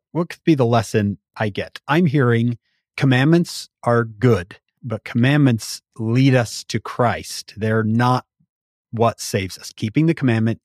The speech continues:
isn't what saves me. Keeping the commandments bring me, brings me to Christ, and he saves me. Paul says in verse, chapter three, verse twenty-four, "The law was our schoolmaster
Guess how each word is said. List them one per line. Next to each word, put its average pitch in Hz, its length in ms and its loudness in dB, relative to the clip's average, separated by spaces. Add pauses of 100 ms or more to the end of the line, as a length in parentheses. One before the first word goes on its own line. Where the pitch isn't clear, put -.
isn't 131 260 0
what 123 180 0
saves 110 380 -2
me. 85 140 -12
Keeping 127 320 -8
the - 60 -12
commandments 117 440 0
bring 104 240 -6
me, 101 140 -6 (280)
brings 104 240 -4
me 101 100 -4
to 101 80 -10
Christ, - 460 -2
and 107 200 -8
he 180 400 -2 (340)
saves - 460 -8
me. - 80 -20 (440)
Paul 131 220 -2
says 110 460 -2
in 107 180 -4
verse, - 500 -6
chapter 113 320 -4
three, 113 160 -4
verse 104 200 -6
twenty-four, 113 580 -4 (260)
"The 117 100 2
law 131 340 2
was 135 220 0
our 113 160 2
schoolmaster - 1160 -4